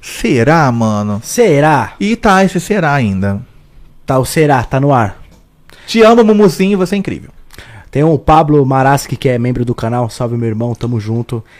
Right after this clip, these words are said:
Speaker 2: Ele mandou assim, ó, "Hoje em dia a transfobia tá foda no mundão. Ninguém respeita ninguém, sendo que somos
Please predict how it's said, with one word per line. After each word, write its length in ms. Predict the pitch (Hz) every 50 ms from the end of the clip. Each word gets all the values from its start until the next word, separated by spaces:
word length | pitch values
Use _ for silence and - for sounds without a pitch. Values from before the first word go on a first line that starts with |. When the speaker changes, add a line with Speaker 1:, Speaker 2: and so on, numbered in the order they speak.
| - - -
Speaker 2:
Ele 80 | - 120
mandou 180 | 131 131 135
assim, 200 | 123 - - -
ó, 80 | 107 104
"Hoje 320 | 113 135 160 175 160 175
em 40 | 160
dia 220 | 127 - 139 160 165
a 40 |
transfobia 580 | 160 - 160 156 - - 147 135 127 135 143 147
tá 160 | 143 - 147 139
foda 320 | - - 131 135 135 139
no 80 | 139 139
mundão. 420 | 147 147 135 113 110 107 107 107
Ninguém 280 | 110 110 110 117 123 127
respeita 440 | 127 127 120 - - 123 123 - 127
ninguém, 340 | 131 131 120 107 117 120 120 - - - - _ _ _ _ _ _ _ _ _ _ _ _ _ _ -
sendo 480 | - - - - 123 123 131 131 135
que 120 | - - 131
somos 300 | - - 123 117 120